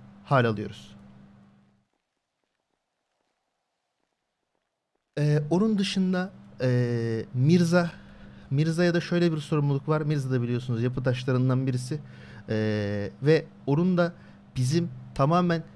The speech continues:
legal yüzümüz olarak. Ben Mirza'nın şu anda kimse kusura bakmasın, ne bok yediği hakkında hiçbir bilgim yok. Kaç tane arabası var? Şirketinin durumu ne? Plak mı çıkarıyor? Sanatçı mı bağlıyor?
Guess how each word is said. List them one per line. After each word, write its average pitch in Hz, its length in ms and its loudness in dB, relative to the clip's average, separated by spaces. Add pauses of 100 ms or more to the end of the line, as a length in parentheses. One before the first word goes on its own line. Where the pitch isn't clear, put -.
(120)
legal 151 420 4
yüzümüz 139 420 0
olarak. 117 380 -2
Ben 214 140 2
Mirza'nın 175 440 2
şu 175 180 -6
anda 165 200 -4
kimse 165 300 -8
kusura 139 280 -4
bakmasın, 123 440 -6 (120)
ne 233 160 4
bok 185 220 -2
yediği 160 220 2
hakkında 147 300 0
hiçbir 131 240 -4
bilgim 120 280 0
yok. 101 120 -4 (380)
Kaç 160 240 0
tane 165 160 4
arabası 165 380 2
var? 135 140 2 (260)
Şirketinin 156 580 -2
durumu 160 260 2
ne? 131 120 2 (300)
Plak 165 280 0
mı 175 80 0
çıkarıyor? 127 460 0 (600)
Sanatçı 165 440 0
mı 165 140 0
bağlıyor? 135 440 4